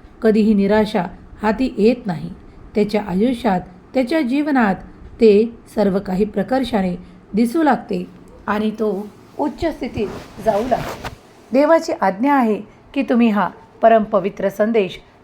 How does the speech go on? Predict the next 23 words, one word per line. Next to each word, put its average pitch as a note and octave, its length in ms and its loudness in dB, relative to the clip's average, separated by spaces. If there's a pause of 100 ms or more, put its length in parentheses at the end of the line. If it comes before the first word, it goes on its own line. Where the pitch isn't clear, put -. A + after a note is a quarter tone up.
(140)
संपूर्ण E4 440 0 (120)
ऐकावा G3+ 440 0 (420)
आणि G3 280 -2 (380)
तुमच्या G3+ 320 -2
मनात G#3 400 0 (360)
येणाऱ्या C4 460 2 (360)
प्रत्येक A#3+ 560 0
समस्येचे G#3 760 -2 (400)
समाधान F#3+ 540 0 (360)
देव A#3+ 200 2 (100)
तुम्हाला A3 320 2
देतील, F#3+ 480 -6 (420)
यावर G#3+ 260 4
विश्वास G#3 540 0
ठेवावा. F3 460 -4 (800)
देव E4 260 4
कधीही A#3+ 540 0 (1200)
वेळ D4 320 4
निघून C4 380 0
जाण्याआधीच G3+ 800 2 (340)
तुम्हाला G#3+ 300 2
ते G#3 120 -8
आशीर्वाद, F3+ 640 -2